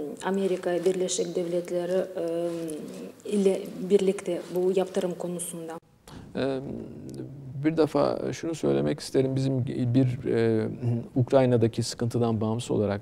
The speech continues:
Speaker 2: yaptırımlar konusunda genel bir tutumumuz var. Biz Birleşmiş Milletler'in yaptırımlarına katılmayı tercih ediyoruz. E, öyle bir bölgedekiyiz, bölgedekiyiz, e, bölgedeki Türkiye. E,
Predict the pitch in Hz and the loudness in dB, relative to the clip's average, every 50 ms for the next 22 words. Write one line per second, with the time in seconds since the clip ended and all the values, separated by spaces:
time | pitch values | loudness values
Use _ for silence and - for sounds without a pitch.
0 | - - 107 110 107 107 - 120 110 110 110 110 113 113 - - 107 98 98 - | -4 -4 0 0 0 0 0 -2 0 0 0 0 -2 -2 -4 -6 -6 -6 -6 -6
1 | - 127 135 131 117 107 113 120 117 113 104 113 104 - - - - 120 113 123 | -6 -4 -4 -2 -2 0 0 0 0 0 0 -2 -4 -4 -8 -10 -6 -4 -4 -4
2 | 160 156 117 98 87 - - - - - - - - - - - - - - - | -4 -4 -2 -2 -2 -4 -6 -10 -18 -18 -18 -18 -18 -16 -16 -16 -16 -16 -10 -6
3 | - 120 117 117 117 113 113 117 117 - - 139 - - 107 107 104 104 - 110 | -4 -4 -2 0 0 2 2 2 0 -2 -8 -10 -8 -6 -4 -2 -2 -2 -2 -2
4 | 104 104 98 95 90 90 - - - 87 90 87 85 90 90 90 90 92 85 - | -2 -2 -2 -4 -4 -6 -8 -10 -10 -8 -6 -4 -4 -4 -4 -4 -4 -4 -6 -6
5 | - - - - - - - - - - 95 - - 92 82 82 82 76 69 - | -10 -16 -20 -20 -20 -20 -20 -16 -14 -12 -12 -10 -8 -8 -6 -6 -6 -6 -6 -6
6 | - 80 73 73 - - - - - 69 67 62 - - - - - - - - | -6 -6 -6 -6 -8 -12 -12 -14 -14 -14 -14 -14 -14 -16 -18 -20 -20 -20 -20 -20
7 | - - - - - - - - - - - 50 50 50 50 52 - - - 127 | -20 -20 -18 -18 -18 -18 -18 -16 -10 -6 -4 -4 -2 -2 -4 -4 -4 -2 2 6
8 | 131 143 139 135 135 131 110 104 104 117 120 117 110 127 120 131 127 - 180 196 | 8 8 8 8 8 6 6 6 4 6 6 6 6 6 6 6 4 4 6 6
9 | - 101 92 98 - - 104 107 107 110 101 113 110 98 90 - - 87 170 135 | 6 6 4 -4 -6 -4 0 0 2 2 4 4 4 4 2 0 0 -2 0 0
10 | - - - - - 107 104 95 107 107 104 120 123 156 156 - 101 - - 104 | -2 -4 -6 -4 -2 0 2 4 6 6 6 6 4 2 2 -2 -4 -2 -2 -2
11 | 92 - - - 95 - - 185 - - - - - - - - - - - - | -2 -2 -4 -4 -4 -4 -4 -6 -12 -18 -20 -20 -18 -18 -18 -18 -16 -10 -4 -2
12 | 107 104 107 | 0 2 2